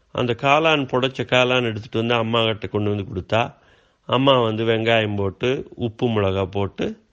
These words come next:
அஹ், வறுத்து கொடுப்பாங்க. ரொம்ப பிரமாதமா இருக்கும். அப்ப அதுக்கு நாங்க காடு வழியில போவோம். போறவங்கெல்லாம்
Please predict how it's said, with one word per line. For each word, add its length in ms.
அஹ், 520
வறுத்து 340
கொடுப்பாங்க. 480
ரொம்ப 420
பிரமாதமா 520
இருக்கும். 300
அப்ப 340
அதுக்கு 720
நாங்க 320
காடு 360
வழியில 720
போவோம். 480
போறவங்கெல்லாம் 840